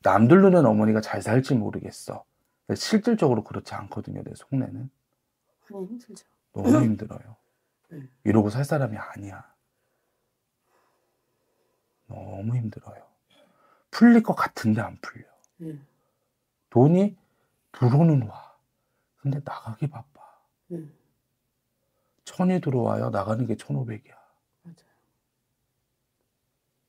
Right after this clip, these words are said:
Speaker 1: 근데 남들 눈에는 그 들어오는 천만 원만 보이는 거라. 그다음에 "오, 이 집은 되게 잘 사네." 근데 왜 그러고 살아?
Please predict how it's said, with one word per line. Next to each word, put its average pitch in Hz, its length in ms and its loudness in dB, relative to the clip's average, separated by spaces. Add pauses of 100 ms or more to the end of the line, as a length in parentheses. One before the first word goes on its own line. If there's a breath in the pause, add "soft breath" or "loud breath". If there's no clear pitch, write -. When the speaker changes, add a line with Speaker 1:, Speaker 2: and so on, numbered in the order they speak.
Speaker 1:
근데 180 300 -2
남들 143 320 6
눈에는 151 360 0
그 147 100 -2
들어오는 131 320 2
천만 175 320 -4
원만 127 240 -4
보이는 104 340 -10
거라. 117 240 -20 (680)
그다음에 156 220 -2
"오, 151 120 2
이 156 40 0
집은 165 180 -2
되게 139 180 -2
잘 139 160 -2
사네." 135 300 -4
근데 156 160 2
왜 123 160 4
그러고 139 280 -2
살아? 127 340 -10